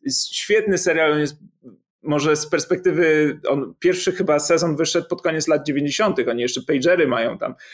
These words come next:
e, to, to może on się wydawać naiwny z,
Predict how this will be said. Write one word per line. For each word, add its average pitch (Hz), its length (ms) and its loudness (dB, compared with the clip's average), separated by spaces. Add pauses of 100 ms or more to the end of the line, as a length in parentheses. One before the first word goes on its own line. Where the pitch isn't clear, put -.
(400)
e, 139 320 2 (200)
to, 156 300 4 (1400)
to 156 80 0
może 165 220 2
on 180 80 2
się 170 140 0
wydawać 170 360 0
naiwny 175 420 0
z, - 160 -8